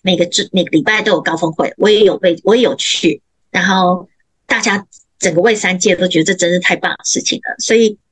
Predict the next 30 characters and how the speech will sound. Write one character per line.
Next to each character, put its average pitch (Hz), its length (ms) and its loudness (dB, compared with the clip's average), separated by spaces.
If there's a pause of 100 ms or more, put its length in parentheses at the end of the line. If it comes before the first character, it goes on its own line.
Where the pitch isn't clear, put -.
Vitalik 202 360 -2
就 196 100 0
想 165 220 -2
要 180 400 0
继 196 180 0
续 196 140 -2
延 165 280 -2
续 247 380 0
这 180 140 0
件 165 120 2
事 160 200 -2
情， - 320 -4
所 214 160 -2
以 190 60 0
他， 190 220 0 (380)
呃， 180 160 -2 (460)
也 175 100 2
会 220 240 2
看 196 240 -4
看 190 180 -2
说 185 220 0
帛 180 240 4
琉 185 180 4
会 180 140 4
不 175 80 -8
会 170 140 2
是 160 200 -2
下 170 280 -2
一 165 80 -4
个 - 100 -6